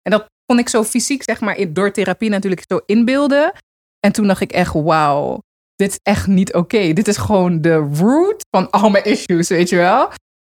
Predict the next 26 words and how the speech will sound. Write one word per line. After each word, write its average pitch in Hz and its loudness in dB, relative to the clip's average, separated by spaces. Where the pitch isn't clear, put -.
Ehm, 185 2
en 190 2
nou 185 2
ja, 156 0
toen 226 0
op 208 4
een - -6
gegeven 185 0
moment 170 -2
kwam 180 -2
ze 170 -4
bij 214 2
en 165 -2
met - -4
vriendinnen 202 0
ook 208 -2
gesprekken - -4
erover 190 0
gehad. 180 2
Er 156 -2
waren 160 0
een 170 -2
paar 165 2
die 165 -2
zeiden 156 -2
van, 156 -2